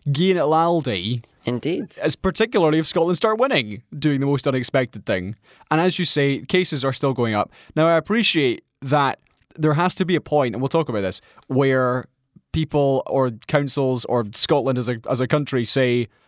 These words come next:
Speaker 1: "We're gonna stop counting cases because actually the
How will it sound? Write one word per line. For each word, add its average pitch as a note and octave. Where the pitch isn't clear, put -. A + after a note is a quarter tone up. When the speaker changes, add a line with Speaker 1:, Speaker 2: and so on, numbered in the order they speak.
Speaker 1:
"We're C3
gonna D3
stop D3
counting C#3
cases B2+
because B2+
actually B2
the A#2